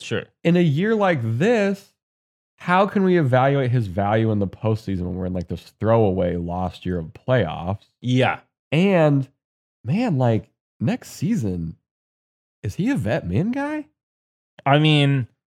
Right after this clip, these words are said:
Speaker 1: almost two full seasons of, like, may-, I mean, we'll see, you know, 'cause we're only half, we're, we're just under halfway into the season, right?
Speaker 2: Yeah.
Speaker 1: He, he could s-, still turn a corner. Something could happen. It doesn't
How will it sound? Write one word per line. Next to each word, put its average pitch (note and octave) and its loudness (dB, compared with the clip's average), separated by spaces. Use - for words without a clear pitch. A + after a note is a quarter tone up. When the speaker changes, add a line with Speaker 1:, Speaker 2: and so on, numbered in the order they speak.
Speaker 1:
almost C#3 4
two D#3+ 4
full D3 0
seasons C3 -4
of, G#2 -4
like, G#2+ -2
may-, A2 -4
I A2+ -4
mean, B2 -4
we'll E3+ 4
see, B3+ 4
you B2 0
know, C3+ 2
'cause F3 2
we're G#3 2
only A#3 4
half, F#3+ 0
we're, E3+ -2
we're E3+ 0
just F#3+ 2
under F3 0
halfway C3 0
into G#2+ 0
the F#2 -4
season, E2 -10
right? G2+ 0
Speaker 2:
Yeah. B2+ 0
Speaker 1:
He, E3 -2
he D3 -4
could D3+ 0
s-, - -16
still D#3 -6
turn C#3+ -6
a C3+ -8
corner. D3 -4
Something C#3 -4
could A#2+ -4
happen. B2 0
It A2 -4
doesn't D#3 0